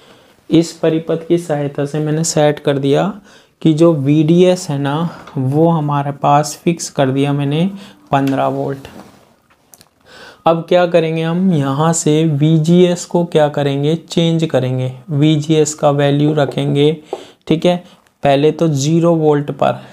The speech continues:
ज़ीरो वोल्ट पर देखो धारा क्या है, अधिकतम है। फिर उसके बाद माइनस एक वोल्ट, माइनस दो वोल्ट, माइनस तीन वोल्ट, माइनस चार वोल्ट, माइनस पाँच वोल्ट और माइन-, ऐसे धारा का मान क्या होता जा रहा है, घटता जा रहा है।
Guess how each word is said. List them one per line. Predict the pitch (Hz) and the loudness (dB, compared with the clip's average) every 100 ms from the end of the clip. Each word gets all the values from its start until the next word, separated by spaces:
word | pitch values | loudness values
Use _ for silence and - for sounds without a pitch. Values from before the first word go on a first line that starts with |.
| - - | -14 -6
ज़ीरो | 131 143 156 165 | 0 2 4 4
वोल्ट | 160 156 | 2 0
पर | 156 160 | 0 0
देखो | 156 165 | 2 0
धारा | 147 143 143 151 | 0 2 2 4
क्या | 151 151 151 | 0 0 2
है, | 156 - | 0 0
अधिकतम | 143 139 139 - 139 139 | 0 0 -4 -6 -4 -4
है। | 143 - - - - _ _ | -8 -12 -20 -20 -20 _ _
फिर | - 175 | 2 4
उसके | 170 165 170 | 2 0 -2
बाद | 156 156 156 | 0 2 2
माइनस | 151 143 143 143 143 143 | 2 0 2 2 0 0
एक | 143 143 | 2 2
वोल्ट, | 143 139 139 139 | 2 4 2 2
माइनस | 143 139 143 143 135 | 0 0 0 0 0
दो | 139 | 2
वोल्ट, | 139 139 139 139 139 - - - - | 2 2 0 0 -6 -16 -20 -10 0
माइनस | 139 139 143 143 | 2 4 2 0
तीन | 143 139 139 | 0 0 2
वोल्ट, | 135 139 139 | 2 2 2
माइनस | 143 139 143 143 143 | 0 0 0 0 -2
चार | 143 143 | -2 0
वोल्ट, | 139 139 139 143 | 0 -2 -2 -2
माइनस | 139 139 143 139 | -2 -2 -2 -4
पाँच | - 143 143 | 0 0 2
वोल्ट | 143 143 143 | 2 0 0
और | 143 | -2
माइन-, | 139 143 143 - - | -2 -2 -4 -6 0
ऐसे | 175 175 196 | 2 2 0
धारा | 165 139 131 139 | -2 -2 -2 -2
का | 139 147 | -2 -4
मान | 147 151 147 | -2 -4 -4
क्या | 147 151 | -2 0
होता | 151 151 151 | 0 -2 0
जा | 147 | 0
रहा | 147 151 | 2 2
है, | 151 | 0
घटता | 143 131 131 147 135 | -2 -4 -4 -4 -2
जा | 131 | -2
रहा | 139 143 | -2 -2
है। | 147 | -4